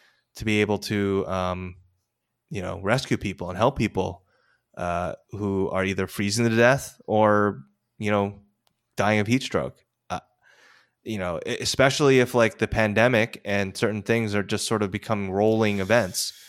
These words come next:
Like, I, you know, with the Delta variant, there's the Lambda variant, there are all sorts of things, right? Like, the hospital system is, doesn't seem to be as sort of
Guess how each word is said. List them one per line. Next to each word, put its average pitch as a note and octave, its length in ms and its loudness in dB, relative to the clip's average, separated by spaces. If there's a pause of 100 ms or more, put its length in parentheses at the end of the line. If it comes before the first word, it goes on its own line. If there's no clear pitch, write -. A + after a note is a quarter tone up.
(200)
Like, G2+ 280 0
I, A#2 100 -2 (320)
you B2 80 2
know, A2+ 80 6
with G#2 100 0
the G2+ 80 0
Delta A#2 380 4
variant, A#2 440 6
there's G2 180 -2
the F#2+ 80 -2
Lambda A2+ 360 4
variant, A2+ 420 6
there A2 100 6
are - 20 10
all C#3 140 8
sorts D3+ 260 0
of G#2+ 100 -2
things, A2+ 320 2
right? G2 240 2
Like, G2 340 2 (960)
the A#2+ 160 0
hospital C3+ 400 4
system C3 400 2
is, A#2 280 2
doesn't B2+ 260 0
seem B2 220 0
to A2+ 80 2
be G#2 320 -2
as A2 560 4
sort G#2+ 180 2
of F#2+ 280 -2